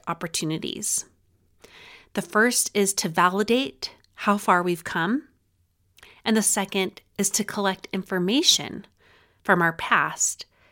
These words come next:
that can guide our path moving forward. I used to hate the new year, especially when for years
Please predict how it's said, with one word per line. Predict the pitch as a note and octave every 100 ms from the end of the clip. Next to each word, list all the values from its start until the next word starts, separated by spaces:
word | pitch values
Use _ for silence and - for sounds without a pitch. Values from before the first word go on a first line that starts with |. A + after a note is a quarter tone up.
| -
that | F#3
can | - G3
guide | G3 F#3+ F#3+ G3+ -
our | G3+
path | - D#3+ D#3+ E3
moving | F3 D#3 D#3 D#3+
forward. | - - - - - - _ - _ _ _ _ _ _ _ _ _ - - - - _ _ _ _
I | A3 A#3
used | C4+ A#3 G3+ G#3 G3+ -
to | -
hate | G#3 - - E3+ - - - _ -
the | F#3
new | F3 E3
year, | D3+ - - _ _ _ _ _ - - - - _ -
especially | A3 - C4 - C#4+
when | G#3 A3
for | A3+
years | G3 G3 F3+